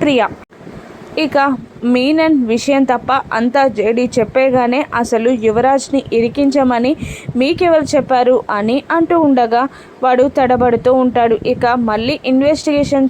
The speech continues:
చ-, స్టార్ట్ చేయి, ఏ, జేడీ అని కేడీ ఇద్దరు మాట్లాడుకుంటూ ఉండగా, "చెప్తాను,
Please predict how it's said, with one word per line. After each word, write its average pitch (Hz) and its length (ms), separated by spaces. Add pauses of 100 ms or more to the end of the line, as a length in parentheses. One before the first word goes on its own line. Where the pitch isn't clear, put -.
చ-, - 140
స్టార్ట్ 233 600
చేయి, 254 200 (140)
ఏ, 226 100
జేడీ 233 600 (760)
అని 254 340 (120)
కేడీ 294 440
ఇద్దరు 233 360
మాట్లాడుకుంటూ 277 920
ఉండగా, 247 240
"చెప్తాను, 247 460